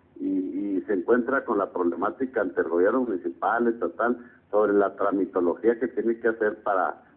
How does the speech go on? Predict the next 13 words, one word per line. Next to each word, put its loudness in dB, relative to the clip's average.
para 2
abrir 10
ese 2
pequeño 0
negocio. -2
Y, -4
y -2
yo 2
creo 2
que 0
los 2
inversionistas 0
se, 0